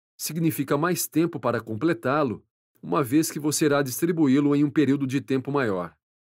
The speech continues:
a real questão é finalizar o projeto de fato. Claro, no papel,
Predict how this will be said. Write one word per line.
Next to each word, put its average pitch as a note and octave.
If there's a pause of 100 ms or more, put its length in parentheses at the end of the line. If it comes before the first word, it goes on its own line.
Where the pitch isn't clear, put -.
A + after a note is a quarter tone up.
(140)
a E3+
real C3+
questão F3+
é D#3
finalizar F3+
o D#3+
projeto B2+
de A#2+
fato. - (380)
Claro, F#3+
no A#2+
papel, C#3